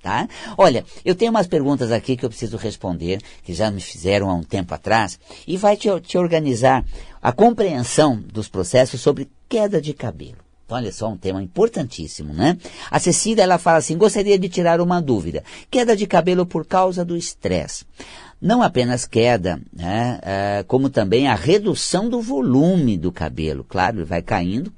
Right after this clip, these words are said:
né? Essas quedas difusas, o volume vai diminuindo, mas tudo é apresentado devido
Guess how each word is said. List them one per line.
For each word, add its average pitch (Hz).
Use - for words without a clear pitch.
né? 92
Essas 90
quedas 113
difusas, 143
o 135
volume 90
vai 87
diminuindo, 90
mas 185
tudo 247
é -
apresentado 120
devido 110